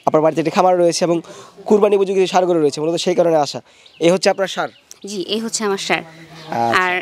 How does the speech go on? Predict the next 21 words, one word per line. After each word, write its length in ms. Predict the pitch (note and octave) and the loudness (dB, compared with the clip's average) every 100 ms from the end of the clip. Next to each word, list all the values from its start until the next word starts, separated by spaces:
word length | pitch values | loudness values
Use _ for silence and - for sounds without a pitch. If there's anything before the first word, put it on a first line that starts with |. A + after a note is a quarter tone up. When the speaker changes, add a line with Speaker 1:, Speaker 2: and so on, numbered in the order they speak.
| - | 0
Speaker 2:
এ 180 | A3 A3+ | 0 0
হচ্ছে, 420 | B3+ - C4+ B3+ - | -4 -2 -2 0 0
এর 180 | A#3+ | 0
নাম 260 | C4 B3 C4+ | 2 0 -2
হচ্ছে 280 | C#4 - C#4 | -6 -2 0
রবি 200 | A#3+ B3 | 0 0
চকলেট। 560 | A3 F#3 D3+ - - - - - A#2+ | -8 -8 -12 -14 -18 -20 -20 -4 2
Speaker 1:
রবি 200 | E3 G#3 | 4 4
চকলেট? 380 | G#3 F3 C3 - F3+ | 2 2 0 -2 -16
Speaker 2:
জি। 120 | E3+ _ - | -18 _ -10
Speaker 1:
আচ্ছা, 300 | C#3+ - - | -8 -4 0
এরকম 380 | - F#3 G3 G3 | 2 4 2 0
নাম 180 | F#3+ F3+ | 0 0
দেওয়ার 120 | F3 | -2
কারণ 200 | E3+ E3 | -2 -4
কি? 160 | D#3+ D#3 _ _ _ _ | -10 -16 _ _ _ _
Speaker 2:
ওর 180 | A#3+ G#3+ | -8 -4
জন্ম 320 | A3+ A3 B3 | -2 0 0
নিছে 260 | C4 B3 C4 | -2 0 0
রবিবারে, 560 | A#3 A#3+ G#3+ G3 B3+ - - - | 2 2 2 0 -2 -8 -14 -6
আর 400 | - F#3 F3+ F3+ | 0 0 0 -4